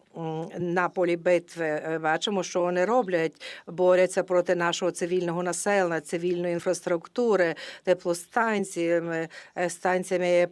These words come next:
енергопостачання. Е, росіяни двадцять чотири балістичні ракети випустили, е, на, е, наші міста. Дякую за допомогу.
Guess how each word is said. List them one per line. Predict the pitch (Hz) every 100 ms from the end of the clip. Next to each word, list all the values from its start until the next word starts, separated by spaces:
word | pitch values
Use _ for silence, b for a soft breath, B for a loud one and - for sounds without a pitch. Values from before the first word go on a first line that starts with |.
| 165
енергопостачання. | 170 170 180 180 180 175 175 - 185 - 269 247 190 170 160 B B B B
Е, | 202 190 196 202 190 - - - - - - 202
росіяни | 220 214 - 214 185 - 254 240 220 165 160 156
двадцять | 185 226 220 214
чотири | 208 214 196 _ 247 240 214 202 196
балістичні | 185 190 180 - 202 196 - - 208 196
ракети | 196 190 - 214 202
випустили, | 170 185 185 - - 175 175 175 B B B B
е, | 185
на, | 185 185 180 175 170
е, | 180 175 175 185
наші | 185 185 175 175 - - - - 190
міста. | 175 175 - 208 160 156 170
Дякую | 180 175 185 185
за |
допомогу. | 180 180 196 208 285 285 180 147